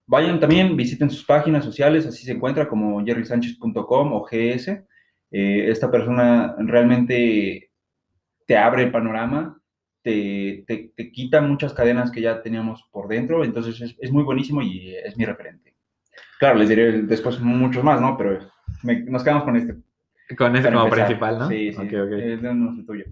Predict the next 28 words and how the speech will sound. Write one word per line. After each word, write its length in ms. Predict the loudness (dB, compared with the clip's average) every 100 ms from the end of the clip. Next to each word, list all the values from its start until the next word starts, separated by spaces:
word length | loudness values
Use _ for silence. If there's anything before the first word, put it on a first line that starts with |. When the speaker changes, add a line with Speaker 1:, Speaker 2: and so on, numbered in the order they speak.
| -20 _
Speaker 2:
Yo, 300 | 2 2 2
yo 120 | 0 0
creo 180 | 0
que 220 | 0 -2 -2
mi, 360 | -4 -4 -8 -12 -6
en 120 | -4
este 200 | -2 0
momento 380 | 0 -2 -2 -2
mi 60 | 0
mayor 240 | 0 0
referente 520 | 0 -2 -4 -6 -8 -6
sería 680 | -4 -2 -2 -4 -8 -10 -16 _ _
Diego 300 | 0 2 2
Rusarín. 500 | 0 0 0 -2 -6 _ _ _
Speaker 1:
Ajá. 360 | -16 -12 -12 -14 -4
Speaker 2:
Eh, 440 | 0 0 -2 -6 _ _ -20 -20 _ _ -2
no 80 | 2
me 60 |
están 200 | 2 2
patrocinando 540 | 2 0 -4 -4 -4 -2
ni 60 |
nada. 220 | -2 -4 0
<laughs> 1600 | 2 4 4 4 2 2 0 -2 -8 -10 -8 -6 -2 -4 -4
Bueno, 200 | -2 -2 0
fuera, 240 | 0 0
¿no? 160 | -4 -4
Pero, 180 | -2
Speaker 1:
Sí. 120 | -2